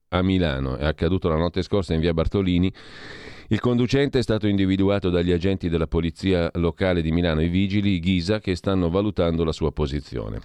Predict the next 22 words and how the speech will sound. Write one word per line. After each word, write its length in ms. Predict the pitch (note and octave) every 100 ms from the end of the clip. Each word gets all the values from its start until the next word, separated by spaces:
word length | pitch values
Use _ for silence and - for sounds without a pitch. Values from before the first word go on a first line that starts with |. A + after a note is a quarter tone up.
| -
Terza 360 | - G#2+ F#2+ G2+
notizia, 540 | G2+ G#2 A2+ - B2
è 40 | G2
morta 560 | E2 E2+ E2 - D#2 -
Olivia 580 | D#2+ E2+ E2+ E2 D#2 D2+
Newton-John, 960 | D#2+ E2+ G2 F2+ F2+ E2 D#2+ C#2+ G2 B2
addio 420 | E2+ D#2 E2 E2+
all'attrice 720 | D2+ D2+ D2+ F#2 G#2 G2 F#2+
mito 540 | F#2 G2 F#2+ F#2 F2 -
di 200 | D2+ D#2+
Grease, 640 | D#2 E2+ D#2 C#2+ D2 A2+ B2
la 100 | D2
ricorda 400 | B1+ C#2 C2 B1+
anche 180 | B1+ C2+
Salvini 420 | C#2+ C2 D#2+ C#2
sulla 200 | C#2+ C2+
sua 140 | C#2
pagina 340 | A#1+ E2 D#2 D2+
Facebook, 480 | A2+ B2+ C3 C3+
aveva 260 | G2 F2 D#2+
settantatré 600 | - E2+ G#2 F#2 F2 G2
anni, 320 | G#2+ A#2+ C3+